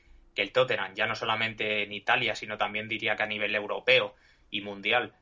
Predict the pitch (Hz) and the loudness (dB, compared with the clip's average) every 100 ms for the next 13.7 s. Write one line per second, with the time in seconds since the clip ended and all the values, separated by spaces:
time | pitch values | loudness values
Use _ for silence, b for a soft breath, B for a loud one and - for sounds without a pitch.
0 | - 104 104 135 143 147 147 143 147 - | -10 -2 0 2 4 2 4 2 2 0
1 | 131 127 127 151 - 120 - 123 117 123 | -2 -4 -4 -4 -4 -8 0 2 4 4
2 | 135 139 143 139 131 113 107 104 110 117 | 6 6 4 0 -4 -4 -4 -2 -2 2
3 | 135 135 135 135 123 120 113 123 131 117 | 2 2 2 2 2 0 0 0 0 -4
4 | 101 b b b _ 110 104 - 135 139 | -4 b b b _ -2 2 4 4 4
5 | 139 - 110 - 135 - 135 151 - _ | 0 -2 -4 -2 -2 2 2 0 -12 _
6 | _ _ _ - 113 110 110 - 131 131 | _ _ _ -4 -2 0 2 2 4 2
7 | 120 120 127 120 113 120 117 107 - 135 | 2 0 0 0 2 2 2 -2 -4 -2
8 | 120 104 b b b _ 110 117 123 123 | 0 -2 b b b _ -6 2 4 6
9 | 127 117 123 120 113 113 110 107 107 110 | 4 4 4 4 2 2 0 0 -2 -4
10 | 104 131 113 110 104 101 120 117 113 113 | 0 2 4 2 0 0 -2 -2 -2 4
11 | 127 113 - 110 110 107 104 104 127 127 | 6 6 0 -4 -2 -2 -2 0 0 2
12 | 120 104 - _ _ _ _ _ 127 123 | 0 -2 -4 _ _ _ _ _ -12 -6
13 | 143 127 113 131 135 110 - | 0 2 4 2 2 -2 -4